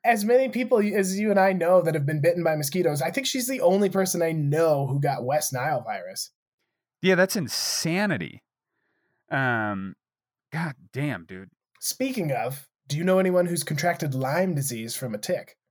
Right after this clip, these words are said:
Speaker 2: No, and I think it's a myth.
Speaker 1: Do you? <laughs> Because you
Speaker 2: No,
Speaker 1: just
Speaker 2: not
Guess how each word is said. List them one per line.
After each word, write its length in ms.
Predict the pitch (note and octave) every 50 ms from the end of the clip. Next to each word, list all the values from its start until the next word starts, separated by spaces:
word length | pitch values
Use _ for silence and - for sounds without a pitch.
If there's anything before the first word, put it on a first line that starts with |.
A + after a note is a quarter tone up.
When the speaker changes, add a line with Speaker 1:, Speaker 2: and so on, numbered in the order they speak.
| _ _ _ _ _ _ _ _ _ _ _ _ _ -
Speaker 2:
No, 480 | - E3 F3 F3+ E3 C#3 A#2 G2+ F#2 G#2 A2+
and 140 | - C#3+ D3+
I 60 | D3+
think 180 | D3+ - F3+ D3
it's 140 | C#3+ - -
a 40 | G#2+
myth. 280 | F#2 D#2+ D#2 - _ _ _ _ _ _ _ _ _ _ _ _ _ _ _ _ _ _ _ _
Speaker 1:
Do 220 | C#3 E3+ G#3 A#3 G#3+
you? 220 | F3 C#3+ B2 A#2
<laughs> 40 | A#2+
Because 500 | - D3 C#3+ - - - A3+ A3 - -
you 40 | - -
Speaker 2:
No, 100 | - -
Speaker 1:
just 160 | - - -
Speaker 2:
not 120 | - F#3